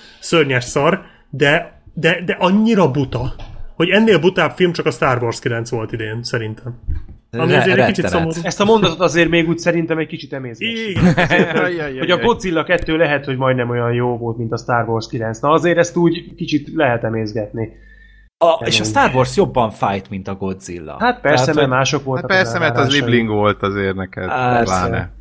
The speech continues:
Speaker 2: ja, de
Speaker 4: Hát
Speaker 2: mindegy,
Speaker 4: úgy sokkal
Speaker 2: tehát
Speaker 4: jobban fáj.
Speaker 2: De ami még másik nagyon nagy fájdalom, és franchise, és izé blockbuster, Captain Marvel.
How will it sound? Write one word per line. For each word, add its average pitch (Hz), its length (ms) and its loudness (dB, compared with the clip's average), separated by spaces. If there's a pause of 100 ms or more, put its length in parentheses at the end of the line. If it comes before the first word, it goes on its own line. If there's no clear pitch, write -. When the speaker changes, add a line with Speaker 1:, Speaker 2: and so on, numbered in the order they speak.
(120)
Speaker 2:
ja, 92 480 0
de 123 160 0
Speaker 4:
Hát 123 260 4
Speaker 2:
mindegy, 135 200 2
Speaker 4:
úgy 113 60 2
sokkal 120 180 0
Speaker 2:
tehát 110 160 2
Speaker 4:
jobban 98 220 -2
fáj. 90 480 0 (420)
Speaker 2:
De 143 340 2
ami 156 400 2
még 156 200 -6
másik 127 380 0
nagyon 170 220 2
nagy 170 140 -2
fájdalom, 156 460 0
és 95 100 -4
franchise, 123 640 -2
és 98 200 -8
izé 107 280 -6
blockbuster, 110 720 0 (320)
Captain 113 360 -4
Marvel. 87 640 -6